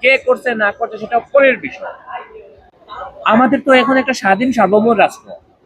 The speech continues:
এখন আমাদের আইন আছে। যেমন আজকে মনে করা গেলো যে দুইজন মানুষকে হত্যা করা হয়েছে বা দশজন মানুষকে হত্যা করা হয়েছে, এই হত্যার বিচার কোথায় করা হবে? এই হত্যার বিচার তো বাংলাদেশের আইনে বলা আছে, এই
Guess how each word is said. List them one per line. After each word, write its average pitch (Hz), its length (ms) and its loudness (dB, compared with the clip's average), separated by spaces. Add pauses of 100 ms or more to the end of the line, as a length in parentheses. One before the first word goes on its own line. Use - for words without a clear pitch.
(140)
এখন 202 260 0
আমাদের 226 300 2 (220)
আইন 214 200 4
আছে। 143 360 -8
যেমন 208 340 0
আজকে 190 360 0
মনে 190 240 2
করা 185 200 2
গেলো 185 160 2
যে 185 80 2
দুইজন 180 280 4
মানুষকে 175 280 -2
হত্যা 175 260 2
করা 147 140 2
হয়েছে 131 180 2
বা 156 100 2
দশজন 180 280 2
মানুষকে 202 300 0
হত্যা 170 260 2
করা 135 120 -2
হয়েছে, - 200 -6 (320)
এই 208 160 4
হত্যার 208 340 2
বিচার 202 260 0
কোথায় 196 300 2
করা 151 180 4
হবে? 107 200 0 (400)
এই 226 200 6
হত্যার 202 300 0
বিচার 196 280 -4
তো 220 80 -4
বাংলাদেশের 196 520 -8
আইনে 196 260 2
বলা 190 240 4
আছে, - 420 0
এই 202 320 4